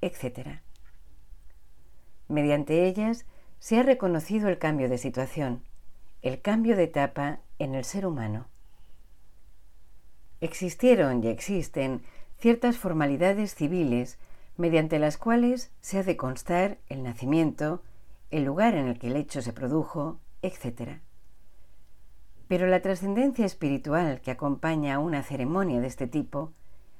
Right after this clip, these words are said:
nada tiene que ver con la frialdad de las constancias escritas, sino que está ligada al júbilo de los padres y de la comunidad al ser presentados los niños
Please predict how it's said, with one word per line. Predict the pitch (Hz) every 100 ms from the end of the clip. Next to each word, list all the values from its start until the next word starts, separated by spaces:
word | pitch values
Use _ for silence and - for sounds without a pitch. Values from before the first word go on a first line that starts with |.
| - -
nada | 202 214 196
tiene | 220 247 240
que | 208 185
ver | 226 240 - -
con | - 135
la | 131
frialdad | - 139 139 175
de | 170
las | 127 -
constancias | 127 120 - 185 185 175 160
escritas, | 110 - 151 - 95 - - - - - - -
sino | - 139 139
que | 135
está | - 175
ligada | 170 175 202 214 151
al |
júbilo | 135 - 160 135 127
de | 113
los | 113 -
padres | 180 185 196 220 - - - -
y |
de | 135
la | 123 123
comunidad | 120 120 131 151 151 - - - - - - -
al | 143
ser | 139 240 240
presentados | 196 165 139 - 180 202 156
los | 127
niños | 135 147 147 147 139